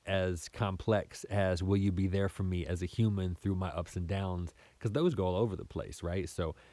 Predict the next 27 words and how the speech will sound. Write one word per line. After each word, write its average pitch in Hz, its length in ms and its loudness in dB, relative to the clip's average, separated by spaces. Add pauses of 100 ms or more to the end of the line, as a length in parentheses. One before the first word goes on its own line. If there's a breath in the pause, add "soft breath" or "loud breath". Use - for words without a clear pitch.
(300 soft breath)
knowing 139 200 4
how 127 80 4
to 107 60 2
trust 107 320 4
somebody 90 500 0
is, 87 260 0
or 101 180 2
trust, - 520 2
you 101 120 0
know, 80 180 -4 (140)
the 95 80 -2
humans 101 320 2
around 98 360 0
you 85 300 -4
is 85 320 -4 (720 soft breath)
easier 127 400 6
for - 160 -2
some 113 200 2
of 95 140 0
us 98 140 0
than 90 160 -4
for - 180 -2
others. 85 460 -4 (720 soft breath)
All 98 60 -2
right, 92 80 -6
so 110 120 6
reciprocity. 127 920 0